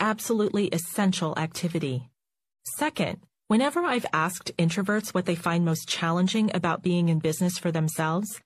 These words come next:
they inevitably mention networking, usually in the same breath as sales activities.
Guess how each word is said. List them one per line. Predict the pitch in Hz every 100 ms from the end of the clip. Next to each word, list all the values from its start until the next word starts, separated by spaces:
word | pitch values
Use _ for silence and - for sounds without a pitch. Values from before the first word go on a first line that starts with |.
| _ _ -
they | 220
inevitably | 214 202 214 220 247 247 247
mention | 226 175 180 190 170
networking, | 165 165 147 - 147 - _ -
usually | 247 320 247 151 151 -
in | 180
the | 170 -
same | 202 180
breath | 170 165 127 - 170
as | 165
sales | - 175 160 -
activities. | - - - - - -